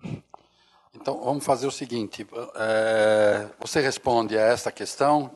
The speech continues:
já que ela veio em francês, assim você também, eh, elabora um pouco a questão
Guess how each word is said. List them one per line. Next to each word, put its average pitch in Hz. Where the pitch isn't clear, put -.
já 110
que 113
ela 107
veio 110
em 104
francês, 131
assim 117
você 117
também, 117
eh, 101
elabora 104
um 98
pouco 104
a -
questão 117